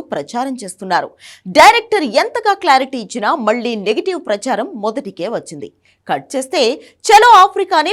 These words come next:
ప్రశాంత్ నీల్ సౌత్ ఆఫ్రికాకు బయలుదేరడంతో రూమర్లకు సాలిడ్‌గా బ్రేకులు పడ్డాయి. డ్రాగన్ కథలో కానీ మరి ఇంకే విషయంలో కానీ ఎన్టీఆర్కి డౌట్ లేదు. షూటింగ్కి ఇక మీదట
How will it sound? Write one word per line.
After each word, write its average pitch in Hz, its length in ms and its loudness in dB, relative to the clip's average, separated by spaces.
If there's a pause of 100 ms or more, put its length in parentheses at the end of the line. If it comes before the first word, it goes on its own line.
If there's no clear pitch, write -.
ప్రశాంత్ 339 400 -2
నీల్ 381 240 -2
సౌత్ 415 300 2
ఆఫ్రికాకు 302 420 -8 (160)
బయలుదేరడంతో 277 680 -2 (440)
రూమర్లకు 349 500 2 (140)
సాలిడ్‌గా 339 500 2 (160)
బ్రేకులు 208 380 -8
పడ్డాయి. 139 340 -4 (440)
డ్రాగన్ 392 440 4
కథలో 339 380 -2
కానీ 254 220 2 (280)
మరి 185 180 0
ఇంకే 392 280 0
విషయంలో 381 420 -4
కానీ 285 200 2 (260)
ఎన్టీఆర్కి 320 500 -8 (140)
డౌట్ 175 260 -4
లేదు. - 160 -6 (400)
షూటింగ్కి 415 500 0 (360)
ఇక 330 180 0
మీదట 415 340 2